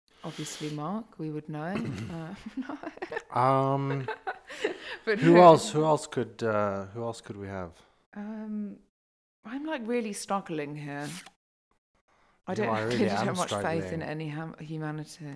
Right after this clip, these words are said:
Speaker 2: Any, uh, intellectual individuals that, uh
Speaker 1: Uh, oh, like Louis Theroux, maybe?
Speaker 2: Yeah, Louis Theroux.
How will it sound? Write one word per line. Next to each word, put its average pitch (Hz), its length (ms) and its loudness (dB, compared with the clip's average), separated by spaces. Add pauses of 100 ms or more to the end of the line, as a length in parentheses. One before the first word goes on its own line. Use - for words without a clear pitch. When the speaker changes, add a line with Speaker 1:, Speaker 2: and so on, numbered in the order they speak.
(100)
Speaker 2:
Any, 117 500 -2
uh, 104 200 -2
intellectual 110 800 -8
individuals 107 800 -10 (380)
that, 90 160 -16 (220)
uh 95 280 -14
Speaker 1:
Uh, 185 460 -4
oh, 254 140 8
like 240 180 4
Louis 233 320 0
Theroux, 214 480 0
maybe? 208 640 -4 (1000)
Speaker 2:
Yeah, 98 340 -8
Louis 101 260 -10
Theroux. 95 360 -10